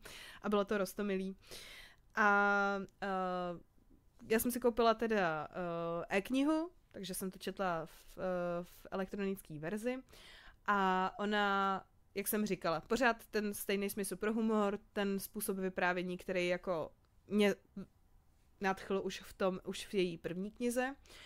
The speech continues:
A Pramínek je upozaděnej, eh, nemá tam do toho moc co kecat, protože tam řeší jako jiný věci.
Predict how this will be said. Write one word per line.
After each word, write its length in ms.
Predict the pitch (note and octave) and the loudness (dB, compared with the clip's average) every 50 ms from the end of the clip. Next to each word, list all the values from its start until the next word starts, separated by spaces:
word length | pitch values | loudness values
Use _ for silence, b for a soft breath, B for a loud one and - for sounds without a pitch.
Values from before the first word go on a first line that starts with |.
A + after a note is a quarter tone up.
| b b b b b b b b b b b b b b b _ - _ - _ _ _ _ _ _ - - - - - - - | b b b b b b b b b b b b b b b _ -20 _ -20 _ _ _ _ _ _ -20 -20 -20 -18 -18 -6 -4
A 60 | G#3+ G#3 | -2 0
Pramínek 520 | G#3+ A#3+ A#3+ A#3 A#3+ A#3+ A#3 A#3 A3 A#3 | 6 6 8 8 8 6 4 4 4 4
je 80 | A3 - | 2 2
upozaděnej, 1000 | G#3 G#3+ - B3 C4+ C4 C4 B3+ A#3+ C4 B3+ B3+ B3+ B3+ B3+ B3+ B3+ C4 B3 - | 0 0 2 2 4 6 6 6 6 2 2 2 2 2 0 0 -2 -4 -4 -2
eh, 200 | - A3 A3 A3 | 0 2 2 4
nemá 260 | A3 A3 A3 A3 G#3+ G#3 | 4 4 4 4 2 2
tam 180 | A3 G#3 G#3+ | 2 0 0
do 80 | G3+ G3 | -2 -2
toho 200 | - G#3+ A3 G3+ | -2 0 0 0
moc 220 | G3 G3 F#3+ - - | 0 -2 -4 -6 -6
co 120 | - G3 | -8 -6
kecat, 520 | - - F3 - - - C4 D#4+ F4+ - - - | -6 -6 -6 -4 -2 0 0 0 0 -2 -8 -12
protože 300 | - - F#3+ F#3+ F3+ F#3+ | -12 -10 -10 -8 -10 -8
tam 180 | F#3 - F#3 F#3+ | -6 -6 -6 -6
řeší 240 | G3 F#3 - - G3 | -6 -6 -6 -4 -4
jako 200 | F3+ F3+ - F3 | -6 -4 -6 -8
jiný 340 | E3 E3 - G3 G#3+ A3+ A3+ | -10 -8 -6 -6 -6 -2 0
věci. 480 | A#3+ A#3+ B3 B3 - C4 B3 A#3+ B3 | 0 0 0 -2 -4 -4 -4 -4 -6